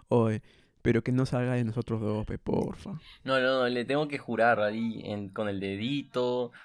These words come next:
Speaker 2: Hacemos ese, ese pacto de saliva, que te escupes la mano y le das también.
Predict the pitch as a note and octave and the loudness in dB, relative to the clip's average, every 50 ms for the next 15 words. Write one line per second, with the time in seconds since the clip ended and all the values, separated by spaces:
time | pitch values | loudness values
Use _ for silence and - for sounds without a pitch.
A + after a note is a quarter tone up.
0 | - _ - A2+ A#2 B2+ B2 B2 A#2+ B2 E3+ D3 C3+ C3 A#2+ A#2 G#2+ - A2+ A#2+ | -10 _ -4 -4 -2 0 0 0 0 -2 -2 -2 -2 0 0 0 -2 -2 -4 -6
1 | - C3+ B2+ B2 - B2 A#2+ - C3+ B2+ - B2 A2 A2+ A#2 A#2+ C#3 - - - | -4 -4 -4 0 2 0 2 2 0 0 0 0 0 0 2 2 0 0 -2 -4
2 | - - - G#2 - - - - B2 A#2+ A#2 A2 A2 A2+ A#2 B2 B2 A2+ G#2 G2+ | -6 -4 -4 -4 -6 -6 -4 -2 0 2 2 2 2 2 2 2 0 -2 -2 0
3 | G#2 G#2 B2+ E3 - - A2 G#2 G#2+ A#2 E3 | 0 0 0 0 0 -2 0 0 -2 -4 -6